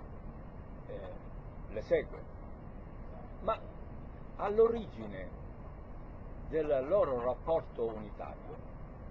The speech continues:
che cosa c'è? Ebbene, c'è il ciclo dieci. Noi realmente osserviamo ogni cosa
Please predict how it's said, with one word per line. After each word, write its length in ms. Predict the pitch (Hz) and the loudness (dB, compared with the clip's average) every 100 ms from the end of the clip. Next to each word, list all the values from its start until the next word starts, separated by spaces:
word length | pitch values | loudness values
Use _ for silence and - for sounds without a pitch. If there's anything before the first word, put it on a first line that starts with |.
| - - - - - - - - | -8 -8 -8 -10 -10 -10 -8 -8
che 120 | - - | -8 -2
cosa 280 | - - | 0 0
c'è? 220 | - - - - - - - - - - - - - - - - - - - - | -4 -6 -8 -10 -10 -10 -10 -10 -10 -10 -10 -10 -10 -10 -10 -10 -10 -8 -8 -2
Ebbene, 460 | - - 190 233 226 | 0 6 4 4 0
c'è 200 | - 202 - | 4 4 4
il 200 | 226 - | -4 -4
ciclo 520 | 165 151 - 135 139 - 113 | -6 -6 0 0 0 -4 -8
dieci. 380 | 107 - - - - - - - - - - - - - - - - - - - - - - - - - - - - - - - - - - - | -6 -6 -8 -10 -10 -8 -8 -8 -8 -10 -10 -10 -8 -8 -8 -8 -8 -8 -8 -10 -10 -8 -8 -8 -8 -8 -8 -8 -8 -8 -8 -8 -8 -8 -6 0
Noi 500 | 214 170 117 135 185 - - - - - - - - - | 2 2 2 -4 -4 -8 -10 -10 -10 -8 -8 -8 -6 -2
realmente 1040 | 143 190 175 151 123 98 - - 123 143 - - - - - - - - | 2 4 4 2 -2 -4 -6 -4 -2 -2 -4 -8 -8 -8 -8 -8 -8 -4
osserviamo 840 | 160 160 175 165 160 139 90 180 - - | -2 6 6 6 4 2 2 -4 -6 2
ogni 300 | - 196 160 - | 6 6 4 8
cosa 440 | 180 175 196 202 | 10 10 6 2